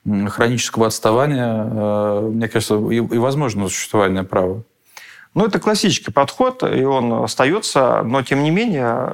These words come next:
Speaker 2: изучая, вот, как правильно было, видимо, так сказать, моя мысль доведена, да, до логичного завершения, изучая то, что происходит в обществе, мы должны, мы обязаны просто прогнозировать то, что будет завтра.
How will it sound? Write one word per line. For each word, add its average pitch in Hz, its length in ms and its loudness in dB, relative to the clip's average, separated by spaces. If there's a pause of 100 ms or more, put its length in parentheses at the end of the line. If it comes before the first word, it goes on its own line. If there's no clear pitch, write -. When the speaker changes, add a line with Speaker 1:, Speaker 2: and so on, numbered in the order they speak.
(140)
Speaker 2:
изучая, 120 480 0
вот, 113 160 -6 (280)
как - 100 -18 (120)
правильно 110 520 -2
было, 110 420 -4 (480)
видимо, 120 400 -6
так - 140 -18
сказать, - 240 -10
моя 131 160 0
мысль 175 300 2
доведена, 117 540 0
да, 143 200 -2
до 117 160 -4
логичного 120 420 -2
завершения, 117 460 -2
изучая 123 440 0
то, 135 180 0
что - 160 -8
происходит 123 440 -4
в 147 40 0
обществе, 180 360 -4
мы 120 100 -2
должны, 127 360 2 (140)
мы 123 140 2
обязаны 139 520 0
просто - 280 -8
прогнозировать 131 540 0
то, 127 100 -2
что - 160 -12
будет 127 140 0
завтра. 117 300 -4